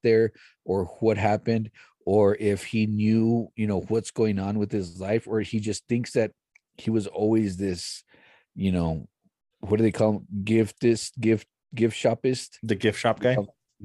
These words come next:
Speaker 1: he, well, he called himself a gift shopist or something.
Speaker 2: Mm-hmm.
Speaker 1: He's like, "I'm a gift shopist," or I don't know what he said. There's a
Speaker 2: Right.
Speaker 1: word that he said. And then that's when Ethan Hawke was like, you know,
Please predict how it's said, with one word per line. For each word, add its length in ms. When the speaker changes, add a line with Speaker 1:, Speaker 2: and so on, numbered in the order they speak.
Speaker 1:
he, 260
well, 140
he 80
called 220
himself 340
a 60
gift 280
shopist 440
or 40
something. 300
Speaker 2:
Mm-hmm. 340
Speaker 1:
He's 120
like, 160
"I'm 100
a 60
gift 260
shopist," 460
or 80
I 40
don't 100
know 80
what 100
he 60
said. 320
There's 200
a 60
Speaker 2:
Right. 80
Speaker 1:
word 140
that 120
he 120
said. 240
And 220
then 140
that's 220
when 120
Ethan 240
Hawke 300
was 140
like, 240
you 80
know, 260